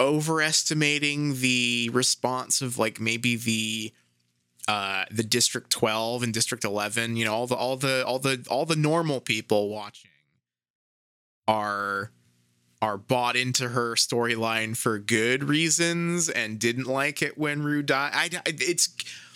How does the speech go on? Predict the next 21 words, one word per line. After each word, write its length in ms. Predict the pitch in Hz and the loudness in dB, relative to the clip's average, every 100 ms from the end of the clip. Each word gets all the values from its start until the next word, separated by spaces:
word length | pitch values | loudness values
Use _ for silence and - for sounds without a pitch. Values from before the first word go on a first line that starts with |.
| - | -4
th-, 120 | 156 156 | -4 2
this 260 | 165 156 | 2 4
is 140 | 185 - | 2 0
just 160 | - | 0
another 300 | 226 214 277 | 2 2 2
moment 320 | 202 185 185 | 4 4 4
of, 120 | 170 156 | 2 2
like, 200 | 151 - | 2 2
I 100 | 123 | 0
don't 360 | 123 135 143 - _ | 0 -2 -4 -12 _
quite 460 | - - 120 123 120 | -4 0 2 2 -2
understand 760 | 127 123 120 - 117 113 113 113 | -4 -2 -2 0 -2 -2 -4 -4
how 500 | - 110 110 113 113 | -4 -4 -4 -6 -4
the 80 | 113 | -4
districts 640 | 104 113 - 117 - - | 0 0 0 0 2 0
fit 280 | - 110 107 | 0 -2 0
into 300 | 120 113 - | -2 -2 -4
the 100 | 110 | -4
Capitol's, 840 | 110 - 107 - 123 113 110 101 - | -4 -4 -6 -4 -2 0 0 -2 0
like, 300 | 104 101 - | 0 -2 -6
world, 760 | 104 95 95 107 123 156 156 | -6 -6 -6 -8 -8 -6 -6